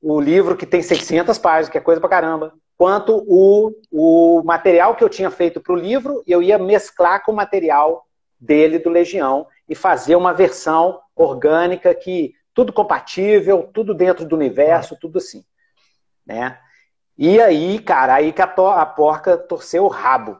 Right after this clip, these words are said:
Speaker 1: porque à medida que eu fui fazendo isso, me deu uma ideia de pegar, eu ti-, eu tinha também um mundo de fantasia, que era o Necrópia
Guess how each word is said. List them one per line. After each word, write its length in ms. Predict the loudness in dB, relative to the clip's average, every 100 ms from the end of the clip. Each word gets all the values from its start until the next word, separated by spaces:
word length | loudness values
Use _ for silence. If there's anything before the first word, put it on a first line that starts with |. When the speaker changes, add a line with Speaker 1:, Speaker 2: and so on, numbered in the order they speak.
| _
Speaker 1:
porque 640 | -20 _ 2 2 2 -2 _ _ _ _ _ _ _
à 80 | -4
medida 360 | -4 -2 0 2
que 80 | 0
eu 40 |
fui 140 | -2
fazendo 360 | -2 0 0 -2
isso, 480 | -2 -2 -4 -16 -18 _
me 160 | -8 -4
deu 220 | 2 2
uma 140 | 2 -2
ideia 640 | 0 2 4 2 -2 -12 _
de 120 | -20
pegar, 680 | -2 -2 2 2 0 -4 -8
eu 240 | -6 -6 -10
ti-, 160 | -6
eu 140 | -2 -2
tinha 300 | -2 -6 -2
também 320 | 0 0 -2
um 100 | -4
mundo 300 | -6 -8 -10
de 100 | -12
fantasia, 640 | -8 -2 -2 -4 -6 -6
que 100 | -2
era 140 | -2 0
o 20 |
Necrópia 600 | -4 -4 -4 -4 -6